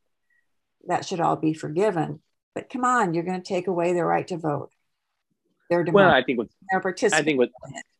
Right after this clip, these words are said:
Speaker 2: I think what's interesting about it is that, um, though, so the, the ability to, so once again, in Tennessee, um,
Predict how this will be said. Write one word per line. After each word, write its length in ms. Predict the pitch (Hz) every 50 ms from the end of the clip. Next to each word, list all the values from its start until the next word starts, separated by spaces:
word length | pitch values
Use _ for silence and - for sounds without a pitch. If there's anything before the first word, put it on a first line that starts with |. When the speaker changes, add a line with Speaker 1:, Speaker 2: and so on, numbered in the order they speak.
| _ _ _ _ _ _ _ _ _ _ _ _ _ _ _ _ _ _ _ -
Speaker 2:
I 100 | 151 151
think 140 | 170 156
what's 180 | 127 117 - -
interesting 340 | 127 120 113 113 - - 113
about 240 | 110 113 110 110 113
it 100 | - -
is 280 | 117 113 107 107 107 -
that, 240 | 117 107 107 104 98 _ _ _ _ _ _ _ -
um, 300 | 107 107 104 107 95 - - -
though, 560 | 135 123 - 131 131 131 131 139 147 143 139 - - _ _ _
so 380 | - - 156 135 123 123 117 110 - - -
the, 380 | 139 135 127 120 120 117 - -
the 160 | 131 127 120
ability 800 | 113 120 - 147 160 165 160 170 170 156 156 151 151 151 151 147 - _ _ _ _ -
to, 440 | - 131 123 117 113 110 107 107 - _ _ _ _ _ - -
so 180 | - - 131 113
once 240 | 95 - 139 139 -
again, 160 | 120 113 107
in 100 | 104 -
Tennessee, 460 | - 127 120 - - - 101 101 - _ _ _ _ _ _ _ _ _ - - -
um, 360 | - 123 110 104 101 104 101